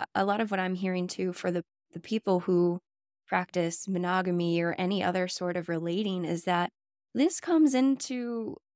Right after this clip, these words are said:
all sorts of relationships. It might be with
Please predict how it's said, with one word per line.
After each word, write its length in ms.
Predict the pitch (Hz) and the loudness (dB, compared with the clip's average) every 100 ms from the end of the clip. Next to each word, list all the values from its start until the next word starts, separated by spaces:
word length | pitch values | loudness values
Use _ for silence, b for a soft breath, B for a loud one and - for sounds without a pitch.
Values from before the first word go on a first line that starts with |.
| - | 0
all 280 | 208 247 277 | 4 6 4
sorts 320 | - 185 - | 2 -4 -4
of 100 | - | -6
relationships. 880 | - - - - - - 101 101 - | -4 -2 -4 -4 -4 -4 -2 -4 -2
It 100 | 190 | 0
might 240 | 196 190 - | 0 -2 -2
be 200 | 196 190 | 0 2
with 220 | 190 | 2